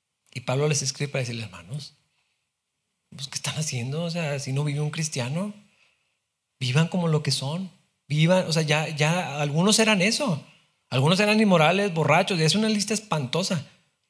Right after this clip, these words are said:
Y dice: "Pero ustedes ya no son. Antes eran, ya no. O sea, ¿qué están haciendo?". Creo que es lo que está pasando aquí. Es como le están diciendo a los gentiles: "Hermanos, pues,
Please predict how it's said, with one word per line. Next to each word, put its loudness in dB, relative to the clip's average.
Y -4
dice: -2
"Pero -6
ustedes -6
ya -2
no -2
son. 0
Antes 2
eran, 4
ya 4
no. 2
O 0
sea, -2
¿qué -6
están 2
haciendo?". -2
Creo -8
que 0
es -4
lo 0
que 2
está 0
pasando 2
aquí. 4
Es 0
como 0
le 2
están 0
diciendo 0
a 2
los 0
gentiles: -6
"Hermanos, -6
pues, -6